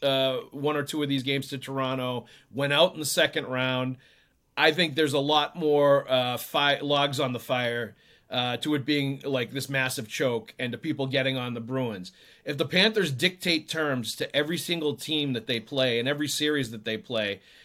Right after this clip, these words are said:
and just take every team by storm that they play in the playoffs and go out and win the Stanley Cup,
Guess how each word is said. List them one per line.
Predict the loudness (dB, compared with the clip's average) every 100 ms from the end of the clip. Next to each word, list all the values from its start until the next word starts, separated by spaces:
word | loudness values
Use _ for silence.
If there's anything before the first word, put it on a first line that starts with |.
| _
and | -4 -2
just | -2 -2
take | 0 0 2
every | 2 2 -2
team | -2 0
by | 2 2
storm | 0 2 2
that | 0 -2
they | -4
play | -2 -2
in | -2
the |
playoffs | -4 -4 -4 -4 -8 -8 -4
and | -2
go | 2 4
out | 4 2
and | 0 -2
win | 0 -2
the | -2
Stanley | -2 -2 -2
Cup, | -2 -2 -2 -4